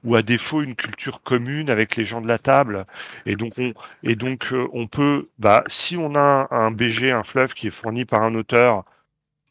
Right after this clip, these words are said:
euh, peut-être que la solution, elle peut venir de là, ou elle peut venir simplement des incontournables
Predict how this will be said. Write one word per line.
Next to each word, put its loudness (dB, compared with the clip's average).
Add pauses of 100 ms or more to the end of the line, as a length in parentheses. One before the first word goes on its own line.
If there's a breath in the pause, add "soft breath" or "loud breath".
euh, -2
peut-être 2
que -4
la 4
solution, -4
elle -2
peut -6
venir -4
de -6
là, 6
ou 0
elle 2
peut -6
venir -2
simplement -2
des 2
incontournables 4